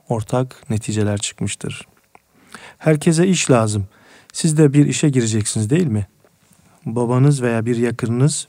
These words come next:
loncaya gidiyor, müracaat ediyor. "Şu yaşta, bu başta şöyle şöyle bir yavrumuz var.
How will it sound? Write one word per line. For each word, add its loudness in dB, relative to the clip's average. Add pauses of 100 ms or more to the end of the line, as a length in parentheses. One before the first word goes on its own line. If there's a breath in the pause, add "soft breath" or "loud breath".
loncaya 0
gidiyor, -2 (160)
müracaat 0
ediyor. -2 (800 loud breath)
"Şu 2
yaşta, 4
bu 2
başta -2 (100)
şöyle 4
şöyle 0
bir -2
yavrumuz 0
var. -4